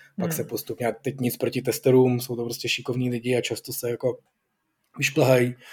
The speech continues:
Speaker 1: Doporučuji jako dobrý start herní kariéry, u nás prostě ve Warhorsu je spousta lidí na různých dobrých pozicích, který prostě přesně začali jako od píky, ale trošku takový ty lidi, co jsou nejdřív tester, pak jsou produkční a pak jsou ředitel, tak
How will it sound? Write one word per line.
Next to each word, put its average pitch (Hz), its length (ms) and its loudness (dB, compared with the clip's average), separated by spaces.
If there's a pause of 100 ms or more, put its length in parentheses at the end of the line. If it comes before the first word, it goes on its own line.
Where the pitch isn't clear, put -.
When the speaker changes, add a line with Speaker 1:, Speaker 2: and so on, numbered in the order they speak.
(200)
Speaker 1:
Doporučuji 123 420 0
jako 120 160 0
dobrý 117 240 0
start 117 240 0
herní 120 260 -2
kariéry, 120 540 2
u 113 100 -6
nás 113 240 -6
prostě 117 440 -4
ve 113 120 -2
Warhorsu 113 640 -4
je 113 180 -2 (440)
spousta - 400 -8
lidí 113 400 -4 (180)
na 127 220 0
různých 117 500 -2
dobrých 120 360 -2
pozicích, 113 480 -6
který 117 180 -8
prostě 123 260 -8
přesně 131 320 -6
začali 120 360 -4
jako 120 180 -6
od 123 160 -4
píky, 131 520 -2 (720)
ale 131 220 6
trošku 139 340 4
takový 147 320 4
ty 170 80 4
lidi, 147 220 4
co 143 140 -2
jsou 156 260 6
nejdřív 135 340 2
tester, 151 680 2
pak - 160 -6
jsou 135 540 2 (280)
produkční 160 880 0
a - 80 -2
pak - 160 -2
jsou 151 160 2
ředitel, 139 680 2
tak 139 140 -6